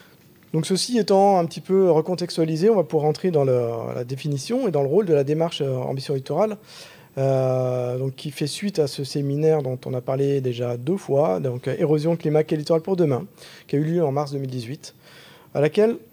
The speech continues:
au vu des, des différentes questions, des différentes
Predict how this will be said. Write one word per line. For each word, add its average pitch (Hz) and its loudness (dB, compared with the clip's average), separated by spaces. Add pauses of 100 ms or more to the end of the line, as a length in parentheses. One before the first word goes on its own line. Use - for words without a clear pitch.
(240)
au 185 6
vu 214 -2
des, 170 -4
des 151 0
différentes 180 -4
questions, 214 -2
des 165 -4
différentes 151 -6